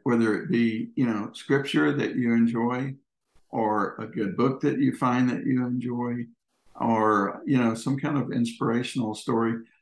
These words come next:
I think it's especially true during the holidays, which can get such a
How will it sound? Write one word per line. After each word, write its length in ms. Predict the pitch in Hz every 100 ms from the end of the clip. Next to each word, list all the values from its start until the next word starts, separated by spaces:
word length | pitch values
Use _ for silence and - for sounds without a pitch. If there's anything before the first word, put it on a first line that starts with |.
| _ -
I 60 | -
think 200 | 240 233
it's 200 | 190 -
especially 640 | 135 - 147 139 143 123 101 - _ _ -
true 480 | - - 135 131 113
during 280 | 113 113
the 60 | 107
holidays, 580 | 110 123 117 101 87 -
which 220 | 117 -
can 140 | 127
get 240 | 107 110 - _ _ _ _
such 520 | - - 170 160 - -
a 180 | -